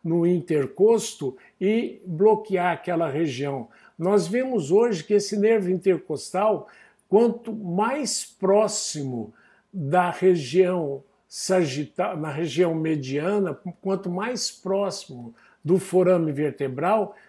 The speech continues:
mais ele tá ligado à parte inferior da costela.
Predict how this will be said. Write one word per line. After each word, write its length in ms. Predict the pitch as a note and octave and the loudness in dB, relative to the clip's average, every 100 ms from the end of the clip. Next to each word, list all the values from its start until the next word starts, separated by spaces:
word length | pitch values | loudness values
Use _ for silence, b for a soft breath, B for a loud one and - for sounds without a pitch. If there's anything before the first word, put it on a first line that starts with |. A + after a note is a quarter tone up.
| B | B
mais 480 | D#3+ F3+ G#3+ B3 F#3 | -4 0 0 0 -2
ele 260 | B3+ B3 A#3+ | -2 -2 -4
tá 600 | - F3 E3 A3 A#3 B B B B - | -4 -2 0 -2 -4 B B B B -2
ligado 1040 | G3+ C4 A3 D3+ F3 G#3 A#3+ A3 B3+ C#4 - | 0 0 -2 -2 -2 -2 -4 -6 -8 -12 -10
à 180 | F#3 | -8
parte 840 | F3 _ _ - F#3+ B3 A#3 - B3 | -8 _ _ -2 -2 -4 -8 -10 -6
inferior 880 | A3 C4+ A#3+ - A3+ F3 E3 F#3 F3+ | -4 -4 -6 -4 0 2 2 0 0
da 160 | G#3+ | -4
costela. 760 | G#3+ A3+ - G3 F3+ D3 A#2 | -6 -12 -4 0 2 0 -4